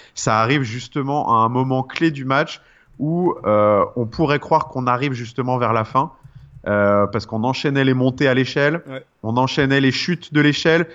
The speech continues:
Speaker 1: On sait que généralement, quand c'est comme ça, c'est qu'il va bientôt y avoir une chute un peu fatidique et tout. Et justement, on se dit, ça y est, ça y est, Baron Corbin va monter. Et là, non, Nakamura arrive pour relancer la machine. En plus, alors, euh,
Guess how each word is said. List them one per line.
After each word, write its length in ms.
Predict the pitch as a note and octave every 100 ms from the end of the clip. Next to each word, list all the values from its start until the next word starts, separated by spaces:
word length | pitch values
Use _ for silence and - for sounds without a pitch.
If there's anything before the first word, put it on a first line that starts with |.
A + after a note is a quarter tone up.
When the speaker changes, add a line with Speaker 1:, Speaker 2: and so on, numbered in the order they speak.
| - - _
Speaker 1:
On 80 | A#2+
sait 180 | - D#3+
que 140 | -
généralement, 480 | B2+ C3+ B2+ C#3 D3+
quand 160 | D3 C#3+
c'est 140 | C#3+
comme 140 | D3 C3+
ça, 180 | E3
c'est 160 | D#3 C#3+
qu'il 180 | - A#2+
va 60 | A#2
bientôt 260 | C3 C3
y 60 | D3+
avoir 200 | C3+ C3+
une 80 | C#3
chute 240 | - D#3
un 60 | C#3
peu 140 | C#3
fatidique 540 | B2+ C3+ - C3+ D#3 C#3+
et 80 |
tout. 280 | C3+ F#3+ F#3+
Et 100 | E3
justement, 420 | C3 B2 D#3 F3
on 60 | E3
se 60 | C3+
dit, 100 | C#3
ça 140 | D#3+
y 60 | D#3+
est, 180 | F#3+ - - _ _
ça 160 | - D3+
y 40 | D#3+
est, 80 | E3+
Baron 280 | D3 D#3 D3+
Corbin 240 | D3 E3+
va 100 | D#3+ D3+
monter. 460 | D3+ F#3 F#3 -
Et 60 | B2+
là, 160 | D#3
non, 260 | E3 G3 F#3 -
Nakamura 540 | C3 B2+ D3 C#3+ D3 C#3
arrive 180 | D#3+
pour 200 | - B2 A2+
relancer 340 | D3 D3 -
la 100 | C#3
machine. 320 | C3+ C3 E3 E3 _ _
En 100 | G#2+
plus, 320 | G#2 D3 C#3 A2+
alors, 440 | G#2 G#2 F#2+ F#2 - _ _
euh, 60 | C#2